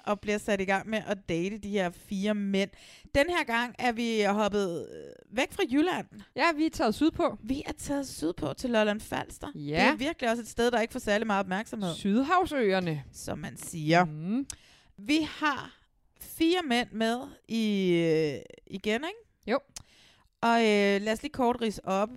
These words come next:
Speaker 1: hvem de er. Vi har Kasper. Det er ham, den høje i læderjakken. Øh, han er seksogtyve, og han bestyrer en tøjbutik.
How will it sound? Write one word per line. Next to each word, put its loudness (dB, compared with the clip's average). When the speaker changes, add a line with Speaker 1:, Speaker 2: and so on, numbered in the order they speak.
Speaker 1:
hvem -4
de -16
er. 2
Vi -6
har -4
Kasper. -2
Det 0
er 2
ham, -2
den -6
høje 4
i 4
læderjakken. -2
Øh, 0
han -8
er -4
seksogtyve, -8
og -18
han -4
bestyrer -6
en -8
tøjbutik. -6